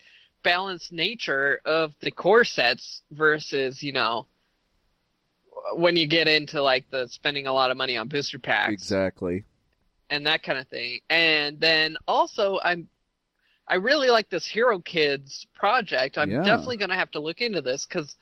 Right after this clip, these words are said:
Speaker 1: I know that I, I really wanna play D and D with my daughter and her friends.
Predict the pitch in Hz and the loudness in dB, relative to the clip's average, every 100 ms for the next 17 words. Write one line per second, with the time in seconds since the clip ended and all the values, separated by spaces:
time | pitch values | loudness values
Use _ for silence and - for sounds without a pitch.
0 | _ _ _ _ 165 202 226 180 196 254 | _ _ _ _ 2 2 2 0 2 2
1 | 156 139 139 143 160 180 - 165 214 196 | 2 0 0 2 4 2 0 0 -2 -2
2 | 202 202 175 156 151 - 147 139 139 135 | -6 -4 -4 -6 -8 -2 0 2 0 -4
3 | - 165 147 165 180 147 143 151 175 180 | -4 -4 -2 -2 -2 0 -2 2 4 4
4 | 156 131 123 - - 147 143 - 156 - | 4 0 -2 -4 0 0 0 0 0 2
5 | 196 254 175 139 139 185 220 - | 2 4 4 2 -2 -10 -10 -12